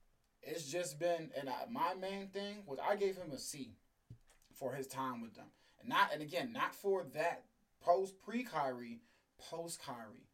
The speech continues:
My main thing has always been how he handled the Gordon Hayward coming off that injury. And I'll tell the, I'll go to my grave saying that he started him because of the, you feel me, the relationship he had with him.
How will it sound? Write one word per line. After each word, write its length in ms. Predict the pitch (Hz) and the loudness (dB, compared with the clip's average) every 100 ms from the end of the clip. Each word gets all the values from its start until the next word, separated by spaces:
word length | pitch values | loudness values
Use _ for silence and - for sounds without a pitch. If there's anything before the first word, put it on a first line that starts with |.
| _ _ - | _ _ -12
My 140 | 120 | -6
main 400 | 117 139 160 170 | -4 -2 -2 -4
thing 280 | - 180 180 | -4 -4 -4
has 120 | 156 131 | -2 2
always 360 | 143 160 160 135 | 4 4 2 -2
been 220 | 156 160 | -2 -2
how 200 | 170 139 | -2 -4
he 100 | 135 | -4
handled 420 | 156 156 151 135 | -6 -6 -6 -6
the 60 | 127 | -8
Gordon 400 | 123 151 156 143 | -4 -2 -2 -2
Hayward 640 | 139 160 160 139 123 110 - _ _ _ | -2 -2 -2 -2 -4 -6 -18 _ _ _
coming 320 | - 175 170 165 | -6 -2 0 0
off 280 | 156 156 | 0 0
that 260 | 165 151 135 156 | 0 0 0 -4
injury. 360 | 160 127 123 107 104 _ _ _ 127 | -4 -6 -10 -12 -18 _ _ _ -12
And 80 | 113 | -4
I'll 200 | 131 135 | 0 -2
tell 260 | - 156 160 | -2 0 2
the, 60 | 143 | 4
I'll 180 | 156 | 4
go 240 | 123 - 165 | 4 2 0
to 140 | 165 | 0
my 200 | 151 156 | -2 -2
grave 480 | 127 139 160 165 131 | 0 2 2 0 -6
saying 360 | 143 139 131 123 | -6 -4 -4 -4
that 140 | 117 | -6
he 140 | 117 160 | -8 -8
started 480 | - 170 208 202 | 2 4 4 2
him 360 | 160 156 160 156 _ _ _ _ - | -2 -4 -6 -8 _ _ _ _ -16
because 460 | 123 - 170 170 | -12 4 6 6
of 60 | 170 | 2
the, 100 | 160 | -6
you 120 | 208 | -8
feel 220 | 220 196 | -6 -4
me, 100 | 190 | -4
the 120 | 160 139 | -4 -2
relationship 760 | 165 - 262 - 226 - 143 | -2 4 4 4 -4 -4 -4
he 100 | 143 | -6
had 360 | 120 139 139 117 | -4 2 2 0
with 160 | 135 120 | -6 -6
him. 140 | 104 | -10